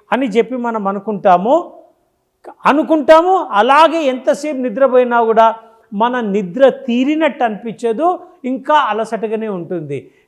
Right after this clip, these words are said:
కారణం ఏంటంటే, you have not completed the sleep cycle. ఆ స్లీప్ సైకిల్ కంప్లీట్ చేయాలి అంటే, either you should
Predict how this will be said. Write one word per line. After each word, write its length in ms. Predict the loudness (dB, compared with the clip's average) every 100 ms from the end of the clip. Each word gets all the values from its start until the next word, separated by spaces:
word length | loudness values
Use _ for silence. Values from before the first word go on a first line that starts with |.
| _
కారణం 460 | 2 2 2 0 -4
ఏంటంటే, 840 | -6 -6 -8 -6 0 0 -2 -10 -4
you 140 | 0 0
have 140 | 2
not 260 | 4 4 4 0
completed 460 | -2 -2 -8 -4 -6
the 160 | -4 -8
sleep 300 | -6 -6 -6 -6
cycle. 320 | -6 -6 -14 -14 _ _ 4
ఆ 120 | 4
స్లీప్ 360 | 2 0 0
సైకిల్ 360 | 2 0 0 -6
కంప్లీట్ 460 | -6 -8 -10 -8 -4
చేయాలి 400 | -2 -2 -2 -4
అంటే, 520 | 0 0 -2 -6 -20 _ -6
either 220 | 2 4
you 140 | 4 0
should 200 | -6